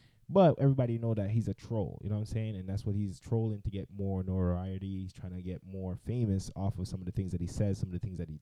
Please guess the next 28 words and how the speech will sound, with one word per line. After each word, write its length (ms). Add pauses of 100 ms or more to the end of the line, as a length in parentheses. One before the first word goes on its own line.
tweets. 420 (400)
So 120
I 80
think 220
people 480
see 340
that 320 (460)
and 160
they're 80
like, 240
"Well, 240 (340)
if 160
that's 240
how 140
he's 140
gonna 180
get 160
on, 220 (200)
I'm 240
gonna 220
get 140
on," 180 (100)
just 220
like 200
that. 180 (300)
There's 160
a 60
girl, 640